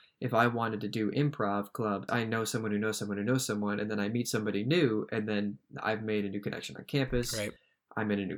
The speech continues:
Speaker 1: club, I know a new person, and that sort of, like, strengthens that community. But we're gonna have to sort of see a change to that, I
Speaker 2: Mm.
Speaker 1: think, because that's just because of how the health guidelines are gonna be, that things might be a little bit more in their own sort of cones,
Speaker 2: Mm-hmm.
Speaker 1: and you,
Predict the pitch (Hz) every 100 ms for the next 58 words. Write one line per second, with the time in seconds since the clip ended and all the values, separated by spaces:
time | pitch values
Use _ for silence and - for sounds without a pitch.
0 | - - 143 139 127 107 113 107 98 -
1 | - 143 139 135 131 117 117 - - 123
2 | 107 101 - 123 113 - 110 - - 127
3 | 170 135 113 110 131 127 110 104 110 120
4 | 120 120 113 113 113 110 - - 110 -
5 | 120 110 107 - - 113 110 107 - 110
6 | 131 147 - 107 90 - - 110 98 95
7 | - - _ _ _ _ _ 113 104 107
8 | 104 95 - - 107 104 - 107 - -
9 | 107 110 104 107 110 107 104 104 107 107
10 | - - 107 110 113 104 107 107 101 107
11 | 131 131 110 107 104 - 123 123 123 120
12 | 113 117 113 117 117 110 113 104 110 110
13 | 107 104 113 110 110 110 110 110 104 110
14 | 104 - 123 113 143 113 98 117 - 104
15 | 98 98 98